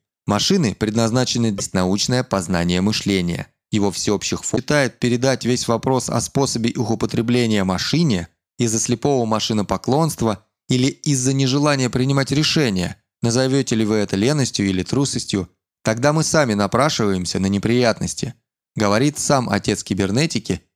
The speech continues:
Норберт Виннер в одном из интервью. Его спросили, согласны ли вы с прогнозом, который мы иногда слышим, что дело идет к созданию машин, которые будут изобретательнее человека.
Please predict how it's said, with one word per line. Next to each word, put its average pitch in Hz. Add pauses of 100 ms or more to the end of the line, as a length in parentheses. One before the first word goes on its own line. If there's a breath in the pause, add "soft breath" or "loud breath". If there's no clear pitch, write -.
Норберт 110
Виннер 104
в -
одном 95
из 107
интервью. 98 (680)
Его 107
спросили, 135 (260)
согласны 131
ли 113
вы 117
с -
прогнозом, 107 (180)
который 113
мы 110
иногда 104
слышим, 120 (200)
что -
дело 143
идет 104
к -
созданию 107
машин, 101
которые 104
будут 117
изобретательнее 95
человека. 107